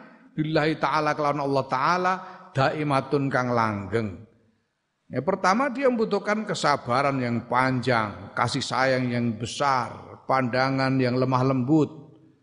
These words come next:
dan senantiasa memohon pertolongan Allah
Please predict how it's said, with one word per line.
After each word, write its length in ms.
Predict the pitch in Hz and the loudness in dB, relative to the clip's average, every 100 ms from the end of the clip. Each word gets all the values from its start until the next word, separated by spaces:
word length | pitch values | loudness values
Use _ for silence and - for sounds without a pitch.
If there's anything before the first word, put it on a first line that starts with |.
| _ - | _ -2
dan 160 | 139 143 | 0 0
senantiasa 1040 | 147 147 131 151 156 143 - 135 127 123 - - | 0 0 0 0 0 0 0 0 0 -4 -12 -10
memohon 480 | 127 135 131 127 127 | -2 0 4 2 2
pertolongan 560 | 127 - 120 120 120 120 | -2 0 0 2 0 0
Allah 480 | 113 123 107 92 | -2 0 -2 -6